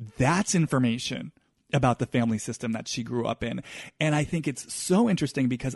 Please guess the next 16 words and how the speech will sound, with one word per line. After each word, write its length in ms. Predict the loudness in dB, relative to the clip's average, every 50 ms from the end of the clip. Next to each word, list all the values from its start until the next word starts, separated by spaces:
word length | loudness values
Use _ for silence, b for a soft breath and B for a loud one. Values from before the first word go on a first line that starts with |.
| -6
I 220 | -6 -4 -2 0 0
actually, 380 | 0 -2 -4 -4 -2 -2 0
as 100 | -2 -2
part 300 | -2 0 2 4 4 4
of 240 | 4 4 2 0 0
my 220 | -2 0 0 0 0
exploration 720 | -2 -4 -6 -6 -4 -2 0 0 0 0 0 -2 -2 -2
of 160 | -2 -4 -6
Jen 540 | -6 -2 -2 0 0 0 0 -2 -2 -4 -6
coming 280 | -6 -4 -2 -2 0 0
into 80 | 0
this 120 | -2 -4 -6
podcast, 640 | -8 -6 -4 -2 -4 -4 -4 -6 -6 -6 -8 -10 B B B B B B _ _
I 120 | 0 0
actually 320 | 2 0 0 0 0 0 0
did 580 | 0 -2 0 2 4 6 6 4 4 2 -2